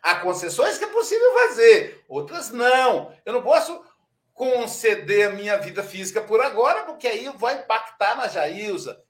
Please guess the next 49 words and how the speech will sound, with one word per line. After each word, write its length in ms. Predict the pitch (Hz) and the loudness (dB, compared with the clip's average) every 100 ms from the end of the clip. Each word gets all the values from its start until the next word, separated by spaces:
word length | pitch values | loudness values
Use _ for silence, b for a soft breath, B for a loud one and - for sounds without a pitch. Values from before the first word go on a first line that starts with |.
| _ | _
Isso 120 | 123 | -20
é 40 | |
desculpa, 560 | - - - 175 123 143 | -18 -20 -10 -8 -8 -10
né? 100 | 147 | -10
Mas 120 | 156 | -14
tudo 200 | 240 240 | -14 -16
bem. 440 | 165 160 147 - b b b | 0 2 2 0 b b b
Então, 560 | 220 220 247 269 269 - _ _ _ _ _ | -20 2 6 8 6 -2 _ _ _ _ _
mas 440 | 208 220 226 226 | -4 0 4 2
eu 100 | 285 | 0
tenho 180 | 294 254 | -6 -8
que 60 | 254 | -8
ficar. 340 | 269 - 233 | -16 -8 -8
Mas, 180 | 233 247 | -6 -8
por 140 | 285 | -4
outro 260 | 285 247 185 | -2 -2 -4
lado, 520 | 180 226 285 185 143 _ - | -4 -4 -6 -8 -18 _ -20
eu 100 | 196 | -18
tenho 140 | 226 | -18
que 60 | - | -18
ficar 240 | 226 220 | -12 -10
atento, 420 | 220 214 208 208 _ _ _ _ | -10 -10 -12 -14 _ _ _ _
porque 280 | 220 _ | -20 _
existem, 560 | 196 190 196 - 202 - _ _ _ _ _ | -18 -18 -20 -20 -20 -20 _ _ _ _ _
diz 240 | - 180 | -18 -16
o 100 | 170 | -10
Paulo 200 | - 160 | -4 -2
Araújo, 420 | 156 135 127 - | -2 -4 -8 -20
três 340 | _ 156 196 202 | _ -8 -8 -6
na 120 | 208 | -8
fila. 440 | - 196 196 123 b b - | -8 -12 -10 -10 b b -10
Eu, 160 | 196 - | -10 -4
eu 100 | 202 | 2
lembrei, 380 | 214 - 233 - | 2 6 4 6
Paulo, 240 | 156 151 | 4 4
quando 180 | 156 196 | 2 -2
eu 60 | 196 | 2
era 140 | 185 | 2
mais 160 | 175 156 | 0 -4
novo, 180 | 190 190 | -6 -6
que 80 | |
eu 60 | 202 | -4
fazia 320 | 170 156 170 | -4 -4 -6
concurso 500 | 151 151 151 147 - | -6 -10 -10 -14 -16
público, 580 | - 247 170 135 - _ _ _ b b b b _ | -8 -8 -8 -12 -14 _ _ _ b b b b _
que 80 | |
aí 200 | 220 233 | 4 4
tinha 220 | - 277 254 | 0 -2 -2
classificação. 1500 | 240 254 285 - 277 - 254 269 277 - - 226 226 - | 4 4 4 2 -8 -10 -12 -4 -4 -2 0 0 0 -6